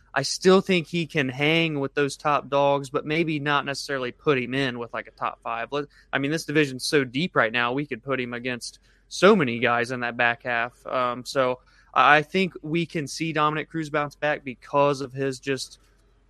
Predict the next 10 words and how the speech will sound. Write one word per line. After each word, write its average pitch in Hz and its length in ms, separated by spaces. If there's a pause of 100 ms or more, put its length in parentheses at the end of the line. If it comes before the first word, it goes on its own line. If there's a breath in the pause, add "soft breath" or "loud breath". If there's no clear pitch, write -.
(200)
fight 175 280
style 139 440
is 151 140
so 147 140
unique, 165 520
and 131 200
there 147 200
aren't 139 360
anyone 147 420
else, 131 400